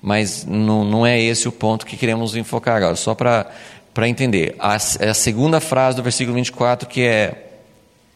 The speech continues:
nosso interesse aqui. "Em todo lugar", não tem um lugar só, "em todo lugar, onde eu fizer celebrar a memória do meu nome,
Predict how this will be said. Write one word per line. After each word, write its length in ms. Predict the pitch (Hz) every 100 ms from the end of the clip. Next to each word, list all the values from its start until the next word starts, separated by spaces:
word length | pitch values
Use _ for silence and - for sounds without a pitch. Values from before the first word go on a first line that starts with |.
| _ - -
nosso 400 | 98 107 - 113
interesse 420 | 110 117 110 -
aqui. 280 | 113 78 71 - - - - -
"Em 520 | 185 196 - - -
todo 600 | 262 294 339 359 262 302 311
lugar", 1300 | 285 320 254 143 202 196 151 104 85 - - - - _ _ _ _ _ _ _ _ _ _
não 220 | - 98
tem 240 | 101 143 151
um 120 | 139
lugar 320 | 135 113 104
só, 380 | - 85 - - -
"em 220 | 165 180
todo 680 | 175 - - 294 349 370 339
lugar, 880 | 320 233 117 92 85 87 - - - - _ _ _ - - _ _ _ _ - - - -
onde 520 | 240 320 349 311 254
eu 440 | 220 208 277 330
fizer 540 | 320 269 208 139 151 156
celebrar 800 | - 214 233 202 127 123 127 -
a 140 | 156
memória 640 | 196 180 165 180 240 262 254
do 120 | 262
meu 200 | 254 262
nome, 800 | 190 143 127 123 160 208 -